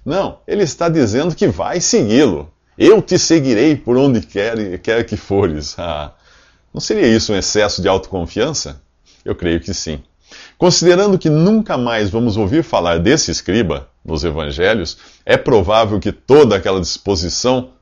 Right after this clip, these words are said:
tenha morrido literalmente na praia. Sim, eles estavam à beira do mar da Galileia.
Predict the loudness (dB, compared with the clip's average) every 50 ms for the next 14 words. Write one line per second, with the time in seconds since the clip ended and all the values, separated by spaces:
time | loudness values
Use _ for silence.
0 | _ _ _ -6 -4 -2 0 0 0 0 0 0 0 0 0 0 0 0 0 2
1 | 2 0 0 -2 -4 -4 -6 -6 -6 -6 -4 -4 -2 -2 -4 -6 -8 -12 -18 _
2 | _ -6 -4 -4 -2 -2 -2 -4 -4 -6 -6 -4 -4 -2 -2 0 -2 -2 0 0
3 | 0 0 0 -2 -2 -2 -2 -2 -2 -2 -2 -2 -2 -2 -2 -2 -2 -2 -2 -2
4 | -4 -6 -6 -10 -12 -16